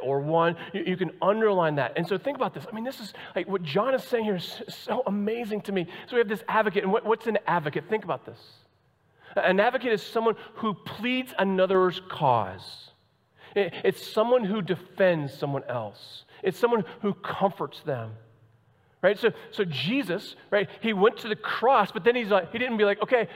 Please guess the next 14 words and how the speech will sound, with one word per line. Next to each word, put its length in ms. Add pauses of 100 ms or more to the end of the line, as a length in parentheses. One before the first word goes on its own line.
(140)
good 200
luck 180
with 100
your 160
life 380
now." 420 (1000)
No, 200 (160)
he's 180 (400)
vitally 540
involved. 640
He's 160
standing 840 (200)
with 400 (120)
us, 680